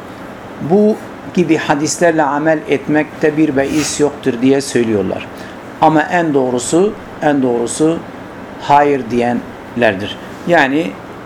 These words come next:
en doğrusu zayıf hadislerle amel etmemektir. Böylece bu soruya, bu hadis üzerinde soruya cevap vermiş olacağız.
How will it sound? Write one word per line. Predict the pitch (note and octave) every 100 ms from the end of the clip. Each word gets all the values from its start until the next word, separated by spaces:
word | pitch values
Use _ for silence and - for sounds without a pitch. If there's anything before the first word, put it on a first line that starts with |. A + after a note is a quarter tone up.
| - - -
en | F#3+ F#3+ F3
doğrusu | C#3+ C3 B2 - C#3 C#3 - - - - - - -
zayıf | C#3+ D3 E3
hadislerle | - C#3 B2+ A2 D3 D3 F3 F3+ - -
amel | B2 B2 C#3 D3+ - -
etmemektir. | D3+ - G#2 G2+ F#2 - - - - - - - - - - - - - - - - - - - - - -
Böylece | D3+ C3 A#2+ D3+ C#3+
bu | D3 D#3
soruya, | - - C3 C3+ C#3+ C#3+ - - - - - - - - - -
bu | D3 -
hadis | B2+ C#3 C3+
üzerinde | B2 A#2+ B2 A#2+
soruya | - C3 C3 C3
cevap | B2+ B2+ A#2+
vermiş | A2 G#2+ -
olacağız. | G#2+ G#2